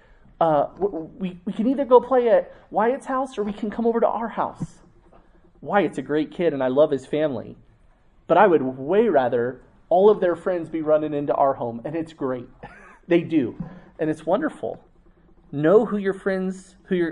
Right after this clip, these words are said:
who your children are talking to. Care for your family that way. Who, who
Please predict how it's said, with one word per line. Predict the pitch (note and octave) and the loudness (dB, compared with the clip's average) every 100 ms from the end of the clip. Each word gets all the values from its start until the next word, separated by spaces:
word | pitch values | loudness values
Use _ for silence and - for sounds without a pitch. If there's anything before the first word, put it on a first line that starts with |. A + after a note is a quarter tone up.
| - | -6
who | F#3+ | -4
your | F3 | -4
children | D#3+ F#3+ F3+ C#3+ | -2 -4 -2 -4
are | C3+ B2+ | -4 -2
talking | F#3 E3 F3 C#3+ | 0 0 -4 -6
to. | - A#2 | -8 -6
Care | D#3 F#3 | 0 0
for | F#3 | 0
your | F3 D#3+ | -4 -4
family | D#3 F#3 F3+ | -4 -4 -2
that | C3+ A#2+ | -2 -2
way. | B2 A#2 A#2 - - - | -2 -4 -8 -20 -20 -2
Who, | G#3+ G#3+ | 0 0
who | G3+ G3 A#3 C#4 D4 | -6 -4 -4 -2 -6